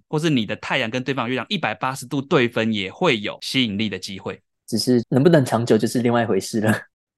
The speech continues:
Speaker 1: 就至少会有火花跟吸引力。
Speaker 2: 对，会有火花，会有火花。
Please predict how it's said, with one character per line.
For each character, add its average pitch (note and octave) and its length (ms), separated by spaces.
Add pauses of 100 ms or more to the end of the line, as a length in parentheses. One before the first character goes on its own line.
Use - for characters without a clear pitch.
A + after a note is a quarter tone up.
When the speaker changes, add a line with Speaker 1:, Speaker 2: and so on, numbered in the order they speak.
Speaker 1:
就 E3+ 80
至 E3 140
少 C3+ 140
会 D3+ 80
有 B2 60
火 G#2 180
花 G#2 160
跟 A2 180
吸 G#2+ 160
引 F2 140
力。 F#2 100
Speaker 2:
对， A#2 460
会 E3+ 100
有 B2 80
火 G#2+ 180
花， G2+ 160
会 A#2 100
有 G#2+ 60
火 - 100
花。 - 200